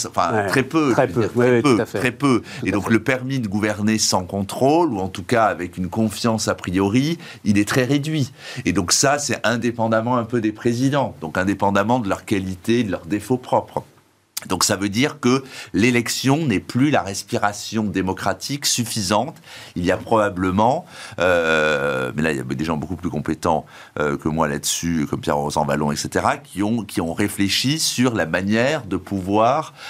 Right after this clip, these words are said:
Speaker 1: euh, essayer d'avoir d'autres éléments, euh, de respiration démocratique. Le sujet des Gilets jaunes a été, euh, le fait qu'en France,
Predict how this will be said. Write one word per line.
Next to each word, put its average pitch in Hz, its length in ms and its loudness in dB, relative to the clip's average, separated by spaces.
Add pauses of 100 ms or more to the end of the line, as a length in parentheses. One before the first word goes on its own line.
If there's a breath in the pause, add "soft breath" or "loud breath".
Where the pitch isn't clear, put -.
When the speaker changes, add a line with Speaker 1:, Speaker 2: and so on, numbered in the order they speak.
(160 loud breath)
Speaker 1:
euh, 80 220 0
essayer 98 520 2
d'avoir 104 440 0
d'autres 98 720 0
éléments, 101 600 2
euh, 90 60 -2
de 82 100 -2
respiration 92 600 0
démocratique. 127 800 -2 (280 loud breath)
Le 123 200 4
sujet 123 400 2
des 98 160 2
Gilets 95 320 2
jaunes 131 440 2 (220 loud breath)
a 92 140 -2
été, 123 560 0 (240 loud breath)
euh, 80 320 0 (160)
le 92 100 2
fait 107 340 -2
qu'en 95 360 -2
France, 101 580 -2